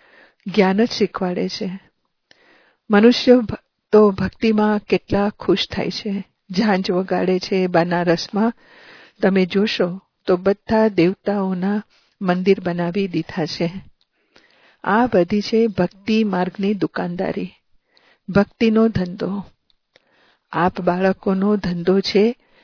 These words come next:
જ્ઞાન રત્નોનો. આને પણ વ્યાપાર કહેવાય છે. બાપ પણ રત્નોના વેપારી છે.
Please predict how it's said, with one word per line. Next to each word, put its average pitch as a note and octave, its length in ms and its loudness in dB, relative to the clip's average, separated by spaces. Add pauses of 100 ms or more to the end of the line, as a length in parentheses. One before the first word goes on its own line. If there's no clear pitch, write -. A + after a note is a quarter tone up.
(160)
જ્ઞાન G3 360 2
રત્નોનો. F#3 840 -4 (1160)
આને G#3 260 4
પણ B3 240 2
વ્યાપાર G3+ 440 2
કહેવાય F#3+ 460 -2
છે. F3 360 -8 (1400)
બાપ F#3 320 0
પણ A3+ 220 2
રત્નોના G3+ 560 0
વેપારી F3+ 540 0
છે. F3 340 -8